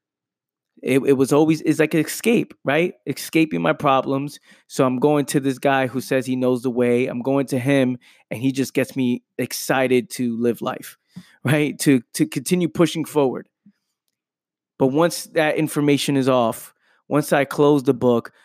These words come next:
once I shut off the audio, right? Once I finish the meeting with the mentor,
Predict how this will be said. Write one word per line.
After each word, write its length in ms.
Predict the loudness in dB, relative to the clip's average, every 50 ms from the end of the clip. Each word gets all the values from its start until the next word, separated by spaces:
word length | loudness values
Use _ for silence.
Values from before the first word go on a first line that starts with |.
| _ _ -6
once 240 | -4 -4 -4 -2
I 100 | -2 -2
shut 200 | -2 0 0 2
off 220 | 2 2 2 0 0
the 140 | 2 4 4
audio, 580 | 6 4 4 2 0 0 0 -2 -2 -6 -6 _ _ _ _ _ -6
right? 360 | -4 0 0 0 0 -2 _ _ _ _ _
Once 300 | -4 -2 -2 -2 -2 -2
I 260 | -2 0 0 0 -2 -2
finish 380 | -4 -4 -2 0 0 0 -2
the 100 | -2 -2
meeting 420 | 0 4 4 4 6 4 4 2 2
with 260 | 0 0 0 -2 -2
the 100 | 0 2
mentor, 720 | 2 4 2 2 0 0 0 0 2 2 0 0 -4 -8